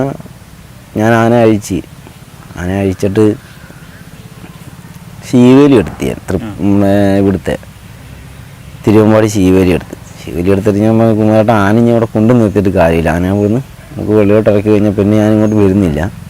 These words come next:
Speaker 1: നമുക്ക് എവിടെയെങ്കിലും ഇങ്ങനെ മാറ്റി നിർത്തി മാറ്റി നിർത്തി മാറ്റി നിർത്തി പോകാമെന്ന്" പറഞ്ഞാൽ കുമാരേട്ടൻ പറഞ്ഞു, "അങ്ങനെ ആയിക്കോട്ടെ നേരത്തെ" എന്ന് പറഞ്ഞു.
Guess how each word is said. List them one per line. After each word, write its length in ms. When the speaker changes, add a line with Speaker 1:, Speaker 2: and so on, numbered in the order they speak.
Speaker 1:
നമുക്ക് 200
എവിടെയെങ്കിലും 360
ഇങ്ങനെ 260
മാറ്റി 180
നിർത്തി 240
മാറ്റി 240
നിർത്തി 260
മാറ്റി 240
നിർത്തി 200
പോകാമെന്ന്" 280
പറഞ്ഞാൽ 200
കുമാരേട്ടൻ 400
പറഞ്ഞു, 160
"അങ്ങനെ 240
ആയിക്കോട്ടെ 340
നേരത്തെ" 320
എന്ന് 160
പറഞ്ഞു. 200